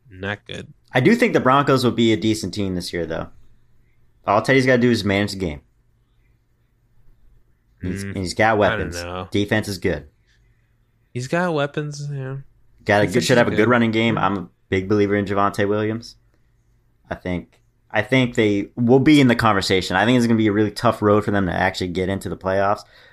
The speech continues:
Speaker 2: But I think I can see them in, like, the nine and eight kind of range.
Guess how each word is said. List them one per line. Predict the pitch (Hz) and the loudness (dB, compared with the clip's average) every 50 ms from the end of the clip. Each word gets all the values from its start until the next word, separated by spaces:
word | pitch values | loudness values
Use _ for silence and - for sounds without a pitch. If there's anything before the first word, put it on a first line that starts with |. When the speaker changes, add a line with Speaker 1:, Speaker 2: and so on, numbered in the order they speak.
| _ _ | _ _
Speaker 2:
But | 110 110 | 2 4
I | 117 | 4
think | 120 123 107 | 4 4 2
I | 110 113 110 | 2 0 0
can | 110 | -2
see | - - 110 | 0 2 2
them | 101 101 98 | 2 2 2
in, | 95 92 92 | 0 0 0
like, | 92 90 90 | -2 -2 -2
the | - 92 90 | -2 -2 0
nine | 87 87 90 87 85 | 0 0 -2 -2 -4
and | 80 80 80 | -4 -6 -6
eight | 80 80 - | -8 -8 -8
kind | - - 82 80 | -10 -10 -8 -8
of | 80 | -8
range. | 78 78 78 76 85 85 - - | -8 -10 -10 -12 -14 -16 -20 -20